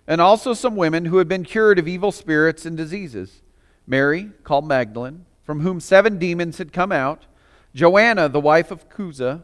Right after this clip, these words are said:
the manager of Herod's household, Susanna, and many others. These women were helping support them out of their own means.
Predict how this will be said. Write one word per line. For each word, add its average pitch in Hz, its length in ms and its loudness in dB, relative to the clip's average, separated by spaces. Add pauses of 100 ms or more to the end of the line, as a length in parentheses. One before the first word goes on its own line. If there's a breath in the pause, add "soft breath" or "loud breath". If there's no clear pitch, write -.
the 143 120 -10
manager 160 480 -4
of 131 100 -6
Herod's 165 380 -6
household, 120 580 -4 (320 soft breath)
Susanna, 160 760 -4
and 139 140 -8
many 165 240 -6
others. 113 480 -6 (460)
These 151 180 0
women 185 300 0
were 175 160 0
helping 170 400 0
support 156 460 0
them 151 280 -8
out 131 200 0
of 131 100 -6
their 139 180 -2
own 147 300 -4
means. 101 560 -8